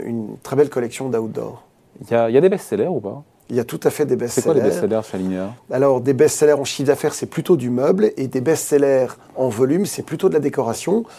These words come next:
Speaker 1: Le meuble chez Alinea, c'est, euh, cinquante-cinq pour cent du chiffre d'affaires, la déco, quarante-cinq pour cent.
Speaker 2: Et ça a vocation à rester ?
Speaker 1: Oui, ça a vocation à rester,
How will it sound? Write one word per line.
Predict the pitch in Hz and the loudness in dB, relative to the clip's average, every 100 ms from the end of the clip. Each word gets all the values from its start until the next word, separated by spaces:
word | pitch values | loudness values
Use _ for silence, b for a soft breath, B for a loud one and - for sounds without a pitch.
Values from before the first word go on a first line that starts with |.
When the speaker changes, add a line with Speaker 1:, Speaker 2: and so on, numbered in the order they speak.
| B B - | B B 2
Speaker 1:
Le | 135 | 4
meuble | 160 170 135 | 4 2 0
chez | 120 - | -4 0
Alinea, | 127 131 135 135 | 2 2 2 0
c'est, | - 127 127 120 | -2 2 2 2
euh, | 113 | -2
cinquante-cinq | - 139 135 - 117 | -4 -2 -2 -4 -6
pour | - | -6
cent | 127 | -6
du | 117 | -6
chiffre | - 120 | -4 -6
d'affaires, | - - 151 | -6 -4 -2
la | 131 | -2
déco, | 131 143 | -2 -4
quarante-cinq | 131 131 123 120 | -4 -4 -4 -10
pour | - - | -12 -14
cent. | - - _ _ _ _ - | -18 -20 _ _ _ _ -10
Speaker 2:
Et | |
ça | - | -4
a | 98 | -4
vocation | 101 - 104 | -4 -6 -8
à | |
rester ? | 95 - 104 _ _ B B B B B | -10 -12 -20 _ _ B B B B B
Speaker 1:
Oui, | 151 185 | 2 4
ça | 165 | 2
a | |
vocation | 147 156 160 - 143 | 0 0 -2 0 0
à | |
rester, | 135 - 165 196 | 0 0 4 4